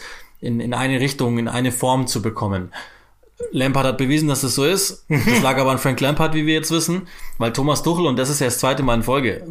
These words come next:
vielleicht war es bei Flick noch krasser, aber das zweite Mal in Folge, dass, ähm, der Trainer den Unterschied macht und den Champions League-Sieger am Ende selbst gebastelt hat. Und das ist bei Tuchel so.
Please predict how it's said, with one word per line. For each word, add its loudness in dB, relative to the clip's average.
vielleicht -2
war 0
es -4
bei -2
Flick -4
noch -2
krasser, 0
aber 2
das -4
zweite 0
Mal 2
in 0
Folge, 0
dass, -2
ähm, 0
der -2
Trainer 0
den -2
Unterschied -2
macht -2
und -4
den -4
Champions 0
League-Sieger 2
am -2
Ende 0
selbst -2
gebastelt 0
hat. 0
Und -2
das 2
ist 2
bei 2
Tuchel 0
so. 0